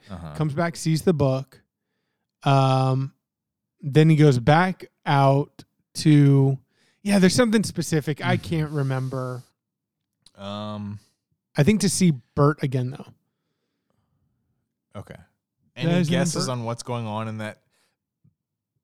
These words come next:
Speaker 1: Any
Speaker 2: I mean
Speaker 1: guesses what's going on, period? I mean, we're al-, almost halfway through the,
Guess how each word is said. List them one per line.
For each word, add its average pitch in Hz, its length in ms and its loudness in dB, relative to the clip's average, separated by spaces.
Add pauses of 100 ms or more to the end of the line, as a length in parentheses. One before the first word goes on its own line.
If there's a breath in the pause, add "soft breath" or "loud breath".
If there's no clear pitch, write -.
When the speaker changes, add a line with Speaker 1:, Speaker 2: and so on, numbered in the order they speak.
(520)
Speaker 1:
Any 180 140 0
Speaker 2:
I - 20 2
mean 226 100 -2
Speaker 1:
guesses 226 320 0
what's 170 180 0
going 185 200 0
on, 180 180 0
period? 175 560 2
I 165 100 -2
mean, 180 200 0
we're 226 160 2
al-, 220 180 -2 (100)
almost 180 400 2
halfway 160 440 0
through 143 220 -2
the, 120 420 -2